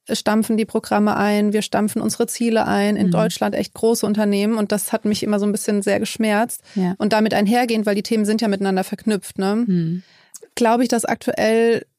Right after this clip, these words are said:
Speaker 1: es ein bisschen schwieriger ist für das Thema, als es mal war. Also wir hatten vor ein paar Jahren, m, war das wirklich ein Trendthema im Sinne von, viele haben verstanden, dass sie da was machen müssen und daran gearbeitet.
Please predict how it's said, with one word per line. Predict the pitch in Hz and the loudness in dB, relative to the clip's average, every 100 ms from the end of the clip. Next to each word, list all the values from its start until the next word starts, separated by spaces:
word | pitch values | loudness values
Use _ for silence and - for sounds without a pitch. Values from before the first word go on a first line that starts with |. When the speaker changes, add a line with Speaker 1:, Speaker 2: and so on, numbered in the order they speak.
| _ - | _ -6
Speaker 1:
es | 226 - | -6 -4
ein | 226 | -2
bisschen | 233 - | -2 0
schwieriger | 247 - 240 254 262 247 | -2 0 0 0 0 2
ist | 277 - - | 0 -2 -8
für | - | -2
das | 247 240 | -2 -2
Thema, | - 254 269 | -2 0 2
als | 226 226 | 2 0
es | 233 | 0
mal | 226 208 196 | 0 0 0
war. | 196 247 294 | 2 2 2
Also | 226 214 | 0 0
wir | 220 | 0
hatten | 214 240 240 | 0 0 -2
vor | - | 0
ein | 220 | -2
paar | - 233 233 | 0 0 2
Jahren, | 226 220 220 - - | 2 2 -2 -6 -6
m, | 220 214 - 78 - | -2 -2 -6 -12 -8
war | 208 208 | -2 0
das | 220 - | 0 0
wirklich | 220 226 220 - | -2 0 -2 0
ein | 208 202 - - - - | 0 0 -4 -20 -20 -8
Trendthema | - 233 269 - 262 240 | 0 2 2 2 2 2
im | 214 | 2
Sinne | 233 233 | 2 2
von, | - 220 220 | 0 0 0
viele | - 262 220 | 0 0 2
haben | 220 | 0
verstanden, | 214 208 208 220 214 | -2 -2 0 0 0
dass | 208 | 0
sie | 208 | 0
da | 190 | 0
was | 202 | 0
machen | 233 233 240 | 0 0 0
müssen | 233 233 | 0 -2
und | 214 196 | -2 0
daran | 196 202 | 2 2
gearbeitet. | 208 220 233 247 269 | 2 2 2 2 0